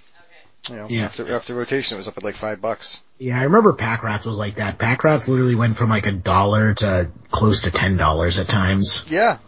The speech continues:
Speaker 1: Yeah, there's just some cards, like, when they have a high price tag, they kinda keep what seems to be a high price tag. Some of them you pick up as bulk, c-, 'cause you're drafting whatever piece people are passing. You're like, "I don't fucking know, I'll t-,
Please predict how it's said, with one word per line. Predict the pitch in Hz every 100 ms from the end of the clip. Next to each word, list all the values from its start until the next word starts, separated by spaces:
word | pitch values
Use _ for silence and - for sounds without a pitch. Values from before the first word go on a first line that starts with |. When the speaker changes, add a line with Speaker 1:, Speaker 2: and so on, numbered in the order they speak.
| - -
Speaker 1:
Yeah, | 160 160
there's | 143 143
just | 160
some | 202 180
cards, | 208 151
like, | 123 113
when |
they | 131
have | 131
a | 120
high | 135 135
price | - 135 -
tag, | 120 101
they | 107
kinda | 127 113 98
keep | - 208 -
what | 127 123
seems | - 139 127
to |
be | 123
a | 117
high | 127 117
price | 131 147 -
tag. | 104 98
Some | 120
of | 113
them | 117
you | 104
pick | 120 113
up | 113
as | 104
bulk, | 90 101 113 - - -
c-, | - 98 92
'cause | - 98
you're | 92
drafting | - 92 92 110 95
whatever | 98 98
piece | - 98
people | - 113 98
are | 87
passing. | 98 87 - 101
You're | 98
like, | 135
"I | 185
don't | 127
fucking | - - 85
know, | 87
I'll |
t-, | 98